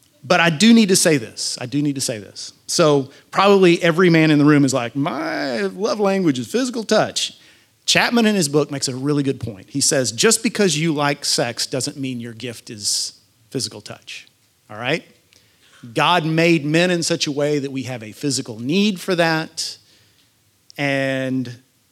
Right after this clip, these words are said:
that doesn't mean that's your love language. How much do you appreciate non-sexual touch? That's gonna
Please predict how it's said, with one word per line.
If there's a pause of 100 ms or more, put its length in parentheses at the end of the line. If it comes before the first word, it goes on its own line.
(160)
that
doesn't
mean
that's
your
love
language.
How
much
do
you
appreciate
non-sexual
touch?
That's
gonna